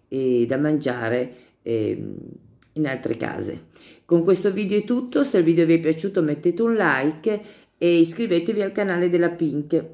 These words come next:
azionate la campanella per ricevere, eh, tutte le notifiche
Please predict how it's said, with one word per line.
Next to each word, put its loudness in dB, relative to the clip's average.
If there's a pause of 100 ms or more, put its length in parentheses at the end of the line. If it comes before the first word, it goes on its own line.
(120)
azionate -4
la 0
campanella -2
per 0
ricevere, 0 (440)
eh, 2
tutte -8
le 2
notifiche -6